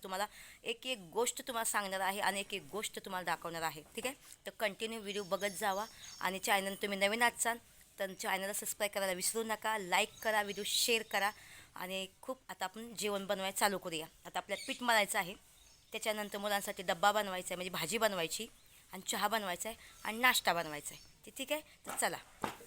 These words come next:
हे आमचं सकाळचं वातावरण. चला बघा,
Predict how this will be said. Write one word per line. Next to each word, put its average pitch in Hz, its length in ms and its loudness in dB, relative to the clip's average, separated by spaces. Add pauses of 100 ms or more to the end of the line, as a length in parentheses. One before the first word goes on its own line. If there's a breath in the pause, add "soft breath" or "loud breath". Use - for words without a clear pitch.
(220)
हे 226 100 -2
आमचं 214 360 4 (340)
सकाळचं 214 420 4
वातावरण. 175 480 6 (1000)
चला 147 200 -8 (920)
बघा, 151 220 -16